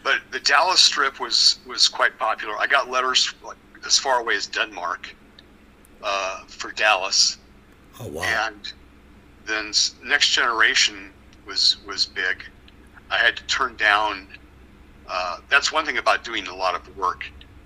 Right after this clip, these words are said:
Speaker 1: is I had to turn down some nice things. When I was working on, uh, Star Trek,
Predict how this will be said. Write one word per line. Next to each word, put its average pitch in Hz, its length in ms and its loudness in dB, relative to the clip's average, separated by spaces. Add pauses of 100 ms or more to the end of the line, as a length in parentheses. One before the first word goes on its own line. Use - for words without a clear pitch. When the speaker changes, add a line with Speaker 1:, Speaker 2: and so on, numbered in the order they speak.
Speaker 1:
is - 120 -2
I 123 60 6
had 123 100 6
to - 80 -10
turn 120 200 -4
down 101 180 2
some - 160 0
nice 92 300 0
things. 92 500 0 (440)
When 104 140 -4
I 104 80 6
was 98 160 0
working 107 320 -6
on, 90 400 -2
uh, 85 340 -6 (720)
Star 113 280 2
Trek, 98 300 2